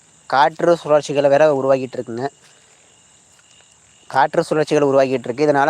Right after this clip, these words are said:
மழை வேற வரப்போகுதுங்க. கண்டிப்பா மழைக்கான வாய்ப்பு ரொம்ப அதிகம் தான். பிப்ரவரி மாதம் பார்த்தீங்கன்னா, நாளைக்கு வந்து மழை இருக்காது.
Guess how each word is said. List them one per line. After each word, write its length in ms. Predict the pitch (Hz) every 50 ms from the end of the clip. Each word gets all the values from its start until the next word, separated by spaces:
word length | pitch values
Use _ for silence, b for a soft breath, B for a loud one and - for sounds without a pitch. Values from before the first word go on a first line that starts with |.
| 160 147
மழை 280 | 143 139 139 156 180 185
வேற 160 | 170 175 170 160
வரப்போகுதுங்க. 520 | 143 139 139 131 131 120 113 110 107 104 101 _ - _
கண்டிப்பா 300 | - 139 123 120 131 143
மழைக்கான 500 | 139 135 127 131 156 170 170 170 180 175
வாய்ப்பு 300 | 170 165 165 165 170 160
ரொம்ப 120 | 151 151 143
அதிகம் 320 | 131 131 131 131 131 131
தான். 120 | 135 - _ _ _ _ -
பிப்ரவரி 440 | 120 - - 135 135 131 131 131
மாதம் 300 | 127 123 123 127 127 123
பார்த்தீங்கன்னா, 440 | 123 120 120 - 123 113 120 123 143 190 - b b b b b b b b b b b b b _ _ _ _ _ _ _ _ _ -
நாளைக்கு 380 | 127 131 147 170 185 190 175 180
வந்து 220 | 170 170 175 190 196 190 185 170 160 151 143 135 123
மழை 240 | 123 123 127 147 143 135 131
இருக்காது. 440 | 123 123 - 135 131 117 117 139